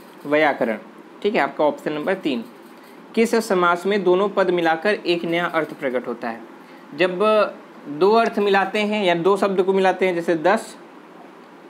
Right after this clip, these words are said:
और आनंद को मिला लेते हैं, क्या होता है? दशानन। और तीसरा अर्थ निकल के आता है, या नील और कंठ को मिला के नीलकंठ, तीसरा अर्थ निकल के आया, क्या कहलाएंगे उसको? बहुब्रीहि।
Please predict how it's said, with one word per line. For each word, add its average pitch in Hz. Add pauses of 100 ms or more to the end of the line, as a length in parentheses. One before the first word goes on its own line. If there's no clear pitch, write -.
और 170
आनंद 180
को 180
मिला 175
लेते 175
हैं, 180
क्या 175
होता 175
है? 190
दशानन। 151
और 135
तीसरा 170
अर्थ 175
निकल 175
के 170
आता 160
है, 156
या 151
नील 185
और 170
कंठ 175
को 175
मिला 175
के 175
नीलकंठ, 175 (240)
तीसरा 165
अर्थ 170
निकल 165
के 160
आया, 165
क्या 165
कहलाएंगे 156
उसको? 196 (480)
बहुब्रीहि। 143